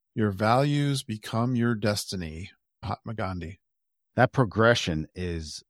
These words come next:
Speaker 2: so true, and
Speaker 1: Mm-hmm.
Speaker 2: it's so true for the ages. That's how we move forward in life,
Speaker 1: Mm-hmm.
Speaker 2: just through that exact progression. Love that quote.
Speaker 1: I think that puts the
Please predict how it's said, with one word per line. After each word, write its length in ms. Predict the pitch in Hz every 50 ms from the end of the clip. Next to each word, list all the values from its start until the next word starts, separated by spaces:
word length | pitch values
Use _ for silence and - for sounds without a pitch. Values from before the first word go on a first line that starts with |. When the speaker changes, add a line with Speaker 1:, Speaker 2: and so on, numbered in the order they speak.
| _ -
Speaker 2:
so 340 | - - - 120 120 120 117
true, 420 | - - - 98 87 80 76 69 -
and 80 | - 95
Speaker 1:
Mm-hmm. 100 | 95 104
Speaker 2:
it's 80 | -
so 180 | - 127 131 139
true 460 | - - - 131 120 113 110 110 104 _ _ _ _ _ _ _ _ _ _
for 220 | - - 110 110
the 180 | 92 90 87 92
ages. 460 | 98 98 92 - - 120 - - - _ _ _ _ _ _ _ _ _ _ _ _ _ -
That's 320 | - 170 110 117 127 - -
how 160 | 131 135 127
we 160 | 113 113 110
move 280 | 107 101 104 110 110 95
forward 400 | - - 113 113 110 107 104 104
in 100 | 107 101
life, 220 | 101 117 123 104 98
Speaker 1:
Mm-hmm. 100 | 92 87 101 - _ _ -
Speaker 2:
just 420 | - 113 117 120 120 - - _
through 160 | - 107 98 85
that 220 | 80 101 101 104
exact 400 | 104 85 90 95 90 90 _ _
progression. 580 | - 101 85 87 101 110 117 - - - - - _ _ _ _ _ _ _ _ _ _ -
Love 320 | 92 98 104 117 110 90
that 180 | 82 82 76 -
quote. 280 | - 80 76 67 - _ _ _ _ _ _ _ _ _ _ - -
Speaker 1:
I 40 |
think 180 | 127 131 110 107
that 180 | 110 95 92 -
puts 220 | 120 107 - -
the 300 | - 113 98 98 101 98